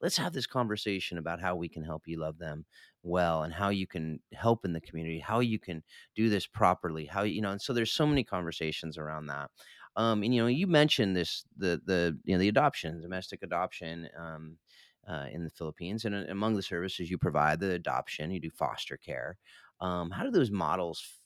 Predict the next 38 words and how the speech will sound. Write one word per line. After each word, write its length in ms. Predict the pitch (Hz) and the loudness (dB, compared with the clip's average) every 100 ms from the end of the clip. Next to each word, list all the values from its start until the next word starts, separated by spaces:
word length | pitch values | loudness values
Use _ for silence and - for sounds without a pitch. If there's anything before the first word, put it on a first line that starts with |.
| - | -20
f-, 60 | - | -6
family 420 | 107 120 120 101 | 0 2 2 2
models 560 | 67 67 76 76 69 | -2 -4 -4 -4 -6
fit 360 | - - 92 - | -8 0 0 0
in 400 | 82 87 87 82 - - _ - | -2 -2 -2 -4 -8 -20 _ -12
culturally, 800 | - 90 - - 73 71 69 80 _ _ _ | -4 -4 -4 -6 -6 -6 -8 -12 _ _ _
uh, 220 | 76 73 65 | -8 -6 -4
in 100 | 85 | -6
the 80 | 76 | -6
Philippines? 680 | 80 73 - 62 60 - - | -8 -8 -10 -16 -16 -16 -12
Is 180 | 85 82 | -10 -6
it, 180 | 78 - _ | -8 -10 _
is 160 | 90 85 | -8 -2
al-, 220 | 85 87 _ - | -2 -2 _ -6
the 100 | 80 | -4
alternative 500 | 76 127 120 110 - | 0 4 8 8 6
fare 340 | 117 107 98 | 6 8 6
common? 580 | - 110 135 160 165 160 | 2 4 8 8 8 6
Is 220 | 90 85 | 2 -2
it 140 | 82 98 | -4 0
new? 500 | 135 165 165 165 151 | 6 6 6 4 4
Like, 240 | 87 85 | 0 0
what, 160 | 113 107 | -2 0
what's 260 | 107 107 - | 2 0 2
the, 280 | 95 82 - | 2 0 -2
wh-, 320 | 107 110 - | -8 -8 -4
what's, 200 | - 107 104 | -2 0 0
what's 200 | 110 107 | 0 0
it 40 | |
look 200 | 92 - | 0 0
like 160 | 80 78 | 0 0
on 100 | 73 | -4
the 60 | |
landscape 400 | 76 73 - 71 | -4 -6 -6 -6
of, 160 | 69 69 - | -8 -12 -12
in 120 | 78 | -12
the 60 | |
Philippines? 440 | - 71 - 69 | -8 -10 -10 -18